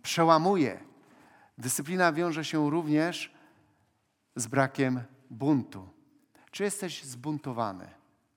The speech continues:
lub zbuntowana wobec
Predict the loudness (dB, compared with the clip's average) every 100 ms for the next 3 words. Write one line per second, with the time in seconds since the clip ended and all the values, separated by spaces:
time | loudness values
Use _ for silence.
0 | _ _ _ _ _ _ _ _ _ _
1 | _ _ -12 -10 -10 -6 -4 -4 -2 -2
2 | -4 -8 -18 _ _ _ _ _ _ -10
3 | -6 -6 -6 -8